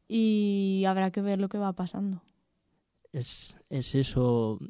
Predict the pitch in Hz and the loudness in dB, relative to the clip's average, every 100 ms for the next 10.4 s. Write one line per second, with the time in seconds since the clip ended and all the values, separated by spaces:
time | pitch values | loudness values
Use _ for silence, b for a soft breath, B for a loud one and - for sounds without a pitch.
0 | 185 202 - 135 143 135 131 127 131 135 | -12 -8 -6 2 2 4 4 4 0 0
1 | 123 120 120 - 127 127 127 127 120 123 | 2 2 0 0 0 2 2 0 0 -2
2 | - 120 123 120 - b b b _ 117 | -4 -4 -2 -4 -6 b b b _ -4
3 | 113 110 95 87 123 127 - 117 131 143 | -2 -2 -2 -6 -6 -4 -2 -2 0 2
4 | 127 120 117 127 131 131 127 - 123 123 | 4 4 2 2 4 2 2 0 0 2
5 | 120 117 110 107 110 110 107 107 127 131 | 2 2 0 0 0 0 -2 -4 -6 -10
6 | _ _ _ _ 123 117 - 127 117 147 | _ _ _ _ -2 -2 0 0 4 6
7 | 147 151 170 135 123 123 117 123 110 B | 8 6 4 2 0 -4 -2 -2 -2 B
8 | B B 127 113 107 104 110 - 117 117 | B B -4 0 0 0 -2 -2 -2 -2
9 | 123 120 123 120 123 117 131 - 117 107 | -4 -6 -6 -8 -8 -8 -10 -10 -8 0
10 | 135 143 120 | 2 4 2